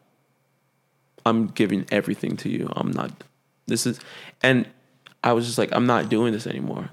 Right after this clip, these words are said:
Like, this is not what I want." And the next day, I just, it,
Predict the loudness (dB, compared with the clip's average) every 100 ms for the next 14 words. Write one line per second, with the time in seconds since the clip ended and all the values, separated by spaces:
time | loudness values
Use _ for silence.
0 | -6 -6 -4 -6 -4 -4 -4 -2 -2 0
1 | 0 -2 -4 -10 _ _ _ -20 _ _
2 | _ _ _ _ _ _ _ _ _ _
3 | _ _ _ 4 6 6 4 2 -2 _
4 | _ _ _ _ _ _ _ _ _ _
5 | _ _ _ -20 -20 _ _ -20 _ _
6 | _ _ -6 2 4 4 2 0 -2 2
7 | 2 2 -2 -8 _ _ _ _ _ _
8 | _ _ _ _ _ _ _ -6 -4 -4
9 | -6 -8 -8 -6 -6